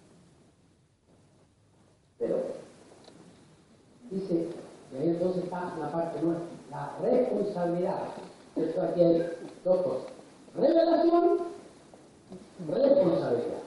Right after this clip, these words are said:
La responsabilidad de nosotros. Vosotros también, dice,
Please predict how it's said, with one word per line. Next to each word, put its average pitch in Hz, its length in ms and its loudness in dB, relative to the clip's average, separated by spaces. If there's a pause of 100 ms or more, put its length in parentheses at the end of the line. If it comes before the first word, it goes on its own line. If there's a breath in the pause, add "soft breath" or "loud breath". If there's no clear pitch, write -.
(300)
La 185 220 -2
responsabilidad 302 640 6
de 226 80 6
nosotros. - 380 0 (1400)
Vosotros 339 680 4
también, 277 520 4
dice, - 560 4